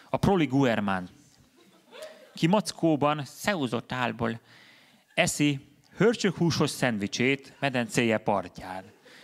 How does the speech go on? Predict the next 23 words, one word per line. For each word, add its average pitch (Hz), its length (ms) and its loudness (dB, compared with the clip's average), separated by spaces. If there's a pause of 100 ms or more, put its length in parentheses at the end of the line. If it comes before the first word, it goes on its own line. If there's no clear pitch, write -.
(120)
kinek 180 320 0
Picasso-kkal 160 840 0
törlik 123 320 0
maszatos 165 400 -2
száját 117 420 -2
az 110 100 -8
állástalan 123 680 -2 (340)
transvestita 135 720 -2
bölcsészek. - 800 -10 (2250)
És 135 160 -2
itt 165 180 2
jön 135 100 0
a 131 60 4
huszonhárom 131 480 0
óra 123 100 2
negyvenhét 117 580 -2 (480)
kor 113 300 0
kitett - 340 -6
poszt. - 440 -4 (2250)
Rendet 107 460 0
tenni 92 340 -6
a 87 60 -6
borral. 82 600 -12